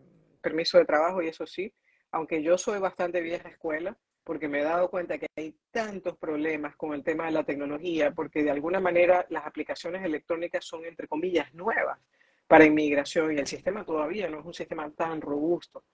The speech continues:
Entonces yo todavía hay muchas que prefiero, eh, mandarlas en, en físico. Imprimo mis páginas y los mando, sí.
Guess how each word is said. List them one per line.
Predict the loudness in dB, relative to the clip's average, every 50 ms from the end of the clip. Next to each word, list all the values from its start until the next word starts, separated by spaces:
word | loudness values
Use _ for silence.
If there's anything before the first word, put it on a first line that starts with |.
| _ _ _ -20 _ _ _ -4
Entonces | -4 0 2 4 4 4 6 4 4 6
yo | 6 6 6
todavía | 6 6 4 4 4 0 -2 -2 -2 -2 -2 -2 -2 -2 -4
hay | -6 -8 -8
muchas | -6 -6 -4 -4 -4 -6 -8 -10 -6
que | -6 -6
prefiero, | -6 -6 -8 -6 -2 0 0 0 0 0 0 0 0 -2 -2
eh, | -4 -6 -4
mandarlas | -4 -6 -6 -4 -2 -4 -2 -2 -4 -6 -6
en, | -6 -8 -8 -8 -12 -12 -12
en | -12 -12 -6
físico. | -4 -4 -4 -4 -6 -10 -10 -12 -10 -6 -6
Imprimo | -2 4 8 10 10 12 10 10
mis | 8 8 10
páginas | 10 10 10 10 6 -4 -6 -8 -8 -8
y | -6
los | -6 -6 -6
mando, | -4 -6 -6 -6 -6 -8
sí. | -8 -8 -8 -10 -10 -10